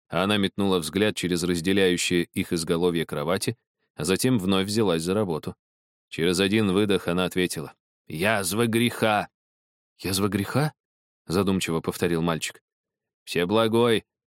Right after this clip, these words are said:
умеет наказывать». «А где появляются такие язвы?» «Где всего приятнее, там больше всего и саднит». Гес долго смотрел на этот старый оракул и в это время представлял себе ту алую адскую дубинку и блестящий сок,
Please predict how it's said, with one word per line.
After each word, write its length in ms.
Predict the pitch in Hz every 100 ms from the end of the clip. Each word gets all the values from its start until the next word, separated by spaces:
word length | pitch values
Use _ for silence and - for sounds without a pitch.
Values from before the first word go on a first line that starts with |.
| _
умеет 560 | 82 101 113 117 113 -
наказывать». 760 | 101 98 107 92 87 76 - - _ _ _ _ _ _ _
«А 100 | 107
где 280 | 104 139 143 - _
появляются 520 | 131 139 147 131 -
такие 300 | 104 117 95
язвы?» 360 | 101 90 80 - _ _ _ _ _
«Где 340 | 78 85 104
всего 300 | - 107 107
приятнее, 640 | 92 101 110 104 - 92
там 220 | 85 101 92
больше 240 | 104 -
всего 280 | - 98 101
и 80 | 95
саднит». 480 | 98 85 92 92 - _ _ _ _ _ _ _ _
Гес 260 | - 113 117
долго 340 | 98 123 110
смотрел 460 | 107 107 101 110 120
на 80 | 107
этот 300 | 98 101 -
старый 440 | - - 110 110 98
оракул 520 | 104 95 104 - 82 - _
и 140 | - 101
в 60 |
это 220 | 135 139 127
время 280 | 131 135
представлял 580 | 117 117 - 110 113 127
себе 280 | 113 107 110
ту 180 | 110 110
алую 380 | 113 117 110 104
адскую 420 | 107 107 - 104
дубинку 480 | 92 92 110 107 95
и 60 | 90
блестящий 560 | 95 90 110 101 -
сок, 380 | 92 110 104 -